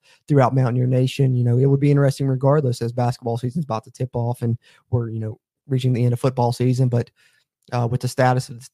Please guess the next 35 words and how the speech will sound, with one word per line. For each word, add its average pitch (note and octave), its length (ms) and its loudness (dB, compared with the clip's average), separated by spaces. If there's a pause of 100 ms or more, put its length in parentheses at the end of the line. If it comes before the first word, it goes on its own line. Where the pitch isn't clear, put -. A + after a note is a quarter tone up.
this C3+ 260 -8
team C3+ 260 4
and B2 100 2
this A#2 120 -4
program, C3 680 2 (360)
it's - 80 -20
gonna C3+ 100 2
be C3 100 2
interesting B2+ 520 0 (100)
a A#2+ 120 -2
few C3 200 0
weeks B2+ 220 0
to A#2+ 80 -8
see B2+ 160 -4
how A#2+ 200 0
things A#2+ 320 -4
turn A2+ 240 -4
out, G#2+ 280 -8
uh, - 240 -6
for B2 140 -6
sure. A#2 360 -2
And A2+ 200 -4 (540)
we'll E3 120 4
be D#3+ 80 8
here E3+ 100 6
to D3 60 2
cover C#3+ 240 4
it C3+ 60 6
along, C3 440 4
all C3+ 280 6
along C3 240 4
the B2 40 2
way B2+ 160 4
here B2+ 180 0
on A#2 200 0